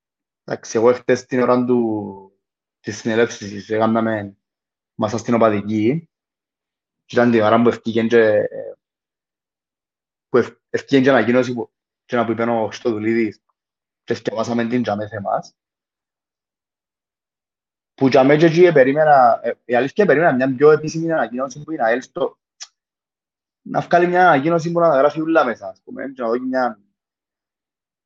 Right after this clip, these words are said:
ανταυτού είδαμε, ε, διάφορα sites να βγάλουν κάποια νέα, και... Ήταν, ήταν αναμενόμενο να δούμε πάρα πολλά rumors. Ε, Οδυσσέα,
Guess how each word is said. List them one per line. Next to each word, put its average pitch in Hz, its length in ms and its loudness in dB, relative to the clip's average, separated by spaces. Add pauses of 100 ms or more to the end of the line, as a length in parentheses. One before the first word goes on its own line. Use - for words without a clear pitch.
(200)
ανταυτού 127 520 -2
είδαμε, 147 400 2
ε, 110 580 -6
διάφορα 123 420 2
sites 113 280 -2
να 104 100 -8
βγάλουν 107 320 -10
κάποια 104 280 -10
νέα, 135 480 -2 (960)
και... 143 580 2 (1160)
Ήταν, 180 400 0
ήταν 185 300 4
αναμενόμενο 170 720 2
να 156 160 2
δούμε 143 460 -6
πάρα 160 420 4
πολλά 139 320 2
rumors. 135 520 -6 (1120)
Ε, 143 120 -2
Οδυσσέα, 165 680 0